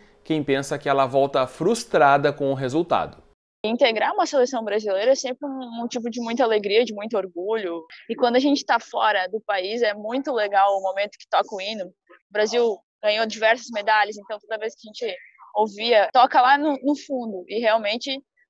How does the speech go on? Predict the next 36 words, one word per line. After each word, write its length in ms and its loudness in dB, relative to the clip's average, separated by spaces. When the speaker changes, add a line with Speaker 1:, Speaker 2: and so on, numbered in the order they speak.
Speaker 2:
a 80 -2
gente 200 -2
tá 140 0
representando 640 -2
duzentos 400 -6
milhões 260 -4
de 60 -12
pessoas, 680 -2
né? 200 -4
Isso, 240 -12
sem, 300 -6
sem 180 -4
dúvidas, 540 -2
é, 400 0
é 40 -4
muito 260 -8
legal. 420 0
E 240 -10
um 120 -6
ano 160 4
olímpico 760 0
faz 200 0
com 120 -6
que 140 0
um 40 0
campeonato 360 0
sul-americano 540 -2
tenha 200 -4
um, 40 -4
um, 760 -8
um 60 -10
gostinho 320 -2
especial. 560 0
O 20 -4
nível 260 -4
técnico 360 -6